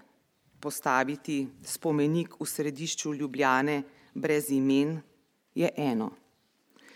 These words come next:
Drugo pa je uveljaviti razmišljanje, da je bilo nasilje nad nedolžnimi žrtvami pred, med in po drugi svetovni vojni prvovrstni zločin. Zločin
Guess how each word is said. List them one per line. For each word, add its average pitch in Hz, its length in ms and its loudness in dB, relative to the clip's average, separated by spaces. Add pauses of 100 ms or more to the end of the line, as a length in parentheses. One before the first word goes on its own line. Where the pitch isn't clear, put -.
(380)
Drugo 233 340 6
pa 185 160 0
je 170 240 4
uveljaviti 160 760 4
razmišljanje, 160 920 0 (480)
da 165 120 0
je 160 80 2
bilo 160 260 0
nasilje 165 560 2
nad 151 220 0
nedolžnimi 143 920 0
žrtvami 151 760 -2 (520)
pred, 165 440 0 (440)
med 151 320 0 (320)
in 147 120 -4
po 160 160 0
drugi 160 300 -4
svetovni 143 580 -2
vojni 135 500 0 (440)
prvovrstni 165 720 2
zločin. 143 600 -4 (840)
Zločin 175 640 2